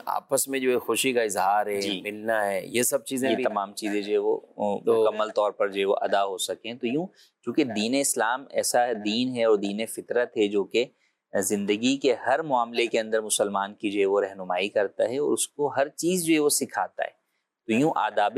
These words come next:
Speaker 2: معاشرت بھی سکھائے گئے کہ اولاً سب سے پہلے رب کو یاد کریں، تو ٹھیک ہے جناب، عید کے دن سب سے پہلا کام ہی یہی ہے کہ آپ کو نماز عید جو ہے وہ ادا کرنی ہے۔ اس کے بعد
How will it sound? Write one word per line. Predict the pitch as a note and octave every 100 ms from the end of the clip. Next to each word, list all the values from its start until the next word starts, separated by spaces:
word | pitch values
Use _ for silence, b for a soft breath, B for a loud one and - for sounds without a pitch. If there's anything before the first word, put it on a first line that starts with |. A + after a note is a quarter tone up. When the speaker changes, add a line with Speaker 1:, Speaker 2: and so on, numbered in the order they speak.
| B2
Speaker 2:
معاشرت | G2+ G2 - C#3+ D3+
بھی | D3+
سکھائے | D3+ C3 B2+ A2+ A2+ C#3+
گئے | F#3+
کہ | - -
اولاً | - G2+ G#2 A#2 C3 -
سب | - A2+
سے | -
پہلے | B2+ C3+ B2+
رب | G#2+ B2 D#3
کو |
یاد | D3 C#3 C#3 C#3+
کریں، | D3+ F3+
تو | F#3
ٹھیک | A#2+ A#2+ A#2+ C#3
ہے |
جناب، | A#2+ A2+ A#2+ -
عید | A2+ A2+
کے | -
دن | A#2+ A#2+
سب | G#2+ -
سے | A2+
پہلا | A2+ A2+
کام | B2 A2+ B2 D3+
ہی | D3+
یہی | C3 B2
ہے |
کہ | A#2+
آپ | A2+ G2+ -
کو | B2 -
نماز | G#2+ G#2 G2 G#2
عید | F#2+ G2
جو | F#2+
ہے |
وہ | -
ادا | - -
کرنی | - - - _
ہے۔ | _ _ _ _ -
اس | B2+ -
کے | E3+
بعد | D#3